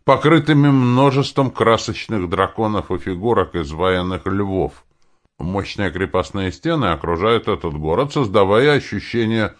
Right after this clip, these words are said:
защищённости и неприступности.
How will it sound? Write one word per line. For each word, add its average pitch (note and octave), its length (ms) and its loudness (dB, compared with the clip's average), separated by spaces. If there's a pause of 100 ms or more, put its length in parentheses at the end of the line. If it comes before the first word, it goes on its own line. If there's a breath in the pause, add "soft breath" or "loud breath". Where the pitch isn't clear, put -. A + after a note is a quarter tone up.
(260 soft breath)
защищённости A#2+ 1080 0
и A2 200 -4
неприступности. A2+ 1200 -6